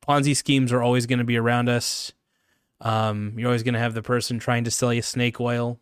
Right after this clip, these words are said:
something that doesn't work. Try, will try to defraud you or fraud you or whatever the term is. Um, yeah,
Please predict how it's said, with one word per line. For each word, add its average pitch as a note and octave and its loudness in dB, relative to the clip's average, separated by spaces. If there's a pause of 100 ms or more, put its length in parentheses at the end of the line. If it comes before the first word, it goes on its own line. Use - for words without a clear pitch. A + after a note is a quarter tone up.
(260)
something B2 -4
that A#2+ 0
doesn't A#2+ -2
work. B2 0 (680)
Try, A#2+ 2
will A#2+ -2
try B2+ 0
to B2 -2
defraud A#2+ 0
you A#2+ 2
or A2 0
fraud A#2+ 2
you A#2+ 2
or A#2 0
whatever A#2 0
the A2 -4
term A#2+ -2
is. A#2 -4 (560)
Um, A2 0 (800)
yeah, A#2+ 2